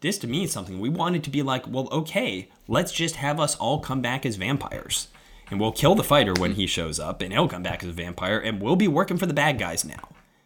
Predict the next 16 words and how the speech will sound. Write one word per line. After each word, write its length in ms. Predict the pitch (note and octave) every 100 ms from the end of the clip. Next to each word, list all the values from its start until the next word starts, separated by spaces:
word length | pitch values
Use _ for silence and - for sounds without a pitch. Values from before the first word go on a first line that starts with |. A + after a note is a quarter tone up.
| _
And 100 | -
we're 100 | F#2+ C#3
just 140 | D3+
gonna 160 | C#3 G#2
turn 300 | - C#3+ D#3
this 160 | D#3
around, 440 | C3 A#2+ A#2 A#2 A2+
and 140 | -
we 120 | G2 A#2
are 80 |
gonna 180 | A2+ A2
be, 300 | G2 A2 A2
like, 380 | G#2 G2 F#2+ - -
a 80 |
vampire 500 | G2+ G#2 A2+ - E2+
campaign." 500 | D#2 - D2 - -